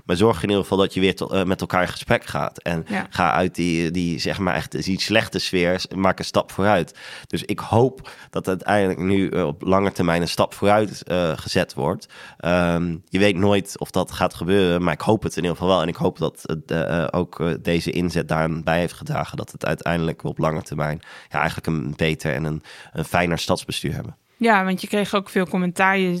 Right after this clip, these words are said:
Speaker 2: van, eh, vind je het college te links of zo? Wil je zo graag Hart voor Den Haag erbij? Maar dat, dat zeg je dus, dat was helemaal niet de intentie.
Speaker 1: De
Speaker 2: Ehm,
Speaker 1: inhoud, nee, het, het
Speaker 2: nee.
Speaker 1: ging helemaal niet om, eh, de, de, eh, inhoudelijke kleur van het college. Het ging er meer om van
Speaker 2: Het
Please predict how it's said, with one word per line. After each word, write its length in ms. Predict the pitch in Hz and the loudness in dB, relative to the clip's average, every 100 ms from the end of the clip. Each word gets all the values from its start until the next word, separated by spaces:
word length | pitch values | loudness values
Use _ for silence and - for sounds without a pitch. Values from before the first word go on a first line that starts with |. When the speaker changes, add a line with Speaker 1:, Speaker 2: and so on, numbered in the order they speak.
| 190 | -4
Speaker 2:
van, 280 | 190 180 180 | -4 -2 0
eh, 420 | 180 180 - 180 | 0 -2 -2 -2
vind 260 | - 196 180 | -2 0 0
je 80 | 185 | 0
het 180 | 180 - | -2 -2
college 400 | 180 180 180 180 | 2 2 2 0
te 120 | 175 | 0
links 420 | 170 208 208 - | 2 4 2 0
of 100 | 208 | -6
zo? 380 | - 196 190 190 | 0 0 2 2
Wil 160 | 180 175 | 2 2
je 120 | 175 | 2
zo 160 | 175 | 0
graag 340 | 160 185 175 - | -4 0 -2 0
Hart 160 | 185 | -4
voor 100 | - | -2
Den 120 | 180 170 | 0 2
Haag 240 | 196 214 | 2 2
erbij? 460 | 196 185 185 185 196 - - - - _ | 2 4 6 4 0 -12 -16 -18 -20 _
Maar 200 | 190 180 | -2 0
dat, 280 | 185 180 - | 0 -4 -6
dat 200 | 185 175 | -4 -2
zeg 160 | 180 - | -2 -2
je 80 | |
dus, 140 | 185 - | -2 -2
dat 160 | 185 | -2
was 160 | 185 175 | -2 0
helemaal 200 | 185 175 | 2 2
niet 140 | 175 - | 0 -2
de 60 | |
intentie. 680 | 190 190 185 185 196 226 254 - - - - | 0 0 2 0 0 -2 -4 -10 -18 -20 -18
Speaker 1:
De 140 | 139 110 | 0 4
Speaker 2:
Ehm, 180 | 101 | 6
Speaker 1:
inhoud, 320 | 143 127 110 107 | 6 6 6 6
nee, 260 | 127 98 | 4 4
het, 120 | 95 | 2
het 80 | 87 233 | 4 4
Speaker 2:
nee. 180 | 233 202 | 6 4
Speaker 1:
ging 160 | 117 | 4
helemaal 340 | 107 104 104 107 | 4 4 4 4
niet 180 | 101 | 2
om, 300 | - 101 101 | 0 0 2
eh, 140 | 80 98 92 | 2 2 4
de, 380 | 95 95 87 82 | 4 4 2 0
de, 440 | 92 92 90 87 - | 0 2 2 -2 -2
eh, 220 | 95 95 | 0 2
inhoudelijke 600 | 101 90 87 104 92 - | 2 2 4 4 2 0
kleur 340 | - 95 104 98 | -2 2 4 4
van 180 | 92 | 0
het 140 | 85 - | 0 0
college. 420 | - 104 104 - | 2 4 4 0
Het 140 | - | -6
ging 180 | - 90 | -2 2
er 60 | 87 | 4
meer 180 | 90 - | 2 2
om 220 | 90 87 | 0 0
van 220 | 90 85 | 2 2
Speaker 2:
Het 100 | 82 | 0